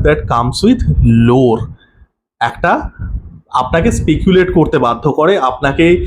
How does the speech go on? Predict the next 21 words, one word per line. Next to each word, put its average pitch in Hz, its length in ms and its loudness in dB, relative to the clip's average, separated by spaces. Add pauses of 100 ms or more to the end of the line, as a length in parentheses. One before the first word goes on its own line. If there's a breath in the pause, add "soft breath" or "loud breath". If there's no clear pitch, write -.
(280 loud breath)
মানে 127 240 0
ডিপ 131 300 2
ডাইভ 175 340 0 (100)
করতে 160 300 0
বাধ্য 135 340 -2
করে। 147 280 0 (480 loud breath)
প্রথমত 202 460 0 (380 loud breath)
আমি 180 220 2
গল্পটায় 165 520 2
পরে 147 320 2
আসছি। 202 440 0 (220 loud breath)
ট্রেলারটা 180 380 2
আমার 202 220 2
overall 175 380 2
খুবই 175 320 2
ভালো 151 240 2
লেগেছে। 160 380 2
প্রেজেন্টেশন 170 840 0
যেটা 160 220 2
করা 131 280 0
হয়েছে, 143 440 2